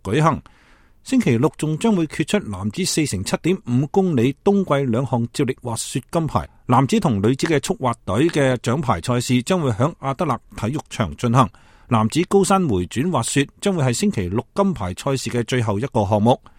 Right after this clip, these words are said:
星期六上述兩個項目比賽之後，東道主俄羅斯同美國分別以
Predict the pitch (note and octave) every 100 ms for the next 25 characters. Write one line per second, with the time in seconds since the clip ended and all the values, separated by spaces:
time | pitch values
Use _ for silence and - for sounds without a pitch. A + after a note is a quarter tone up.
0 | _ _ - - C4 C3 G#2 - - -
1 | - F#3 E3 C3 C#3 F3+ F#3+ - D#3+ D#3+
2 | _ - C#3 G3+ - D3 - - G#2+ -
3 | - - C4 B3 D#3 B2+ A3 F#3 A2+ G2+
4 | G#2 A3+ G3+ G2 F2+ B2+ C#3+ - G3+ G3
5 | A#2+ A#2+ D#3+